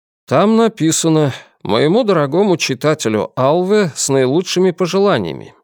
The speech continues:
Чарльз Диккенс". "Удивительное совпадение, как ты считаешь, Альфи?"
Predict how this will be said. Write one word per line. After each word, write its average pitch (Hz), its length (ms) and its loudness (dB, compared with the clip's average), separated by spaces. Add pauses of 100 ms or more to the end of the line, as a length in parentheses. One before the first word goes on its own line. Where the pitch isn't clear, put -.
(180)
Чарльз 131 540 0
Диккенс". - 720 -6 (1400)
"Удивительное 285 760 4
совпадение, 175 760 0
как - 280 -4
ты 147 100 -2
считаешь, - 560 0
Альфи?" 165 480 -4